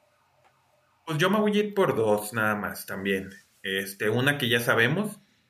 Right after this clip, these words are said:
Bueno, igual, las que ya sabemos, perdón. Me voy a ir por el Doctor Strange en el multiverso de las mamadas. Y, este, también me voy a ir por, este, aunque sí es interesante de Batman, no quiero repetir y mejor me voy a ir por,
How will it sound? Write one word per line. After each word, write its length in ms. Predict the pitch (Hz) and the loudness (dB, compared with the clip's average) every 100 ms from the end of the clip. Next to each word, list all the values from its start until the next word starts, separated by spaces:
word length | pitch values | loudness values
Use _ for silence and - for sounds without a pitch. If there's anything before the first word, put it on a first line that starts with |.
| _ _ _ - | _ _ _ -2
Bueno, 220 | 151 135 | 2 2
igual, 240 | 117 127 104 | 4 2 2
las 140 | 104 | -2
que 100 | 117 | 0
ya 80 | 113 | 0
sabemos, 380 | 127 110 92 - | 2 0 0 -8
perdón. 300 | 95 92 - _ - _ _ - | -10 -10 -16 _ -20 _ _ -2
Me 120 | 113 | 0
voy 200 | 110 120 | 2 4
a 40 | |
ir 120 | 123 120 | 2 2
por 180 | 123 110 | 2 4
el 300 | 101 95 95 | 4 2 0
Doctor 300 | 98 101 117 | -2 0 -2
Strange 460 | 117 107 110 120 | -2 -2 -2 -2
en 60 | 117 | -6
el 80 | 104 | -6
multiverso 540 | 98 98 98 98 - | -6 -6 -4 -4 -4
de 100 | 101 | -6
las 140 | 92 - | -6 -10
mamadas. 580 | 85 107 165 190 - - _ _ _ _ _ _ _ - | -4 0 0 -2 -8 -16 _ _ _ _ _ _ _ -6
Y, 320 | 117 107 101 | -2 0 4
este, 520 | 101 98 - 101 98 | 2 2 -2 2 4
también 540 | 98 98 101 104 107 107 | 4 2 2 2 2 2
me 100 | 110 | 2
voy 240 | 107 107 | 4 4
a 80 | 107 | 4
ir 240 | 104 104 | 2 0
por, 320 | 104 101 101 92 | -2 0 2 0
este, 640 | - - 85 87 87 - | -4 -10 -6 -4 -4 -2
aunque 260 | 117 117 120 | -2 -2 -2
sí 200 | 151 160 | 2 2
es 140 | 165 | 4
interesante 880 | 175 151 143 120 123 127 139 131 117 | 2 2 2 4 2 2 4 6 6
de 100 | 101 | 4
Batman, 400 | 101 110 131 151 | 4 2 2 0
no 140 | 127 117 | 0 0
quiero 180 | 123 | 0
repetir 360 | 120 120 98 113 | 2 -2 -4 -4
y 20 | |
mejor 220 | 117 104 104 | -4 -4 -4
me 80 | |
voy 160 | 107 110 | -4 -4
a 40 | 110 | -4
ir 120 | 101 | -2
por, 320 | 104 101 98 | 0 2 0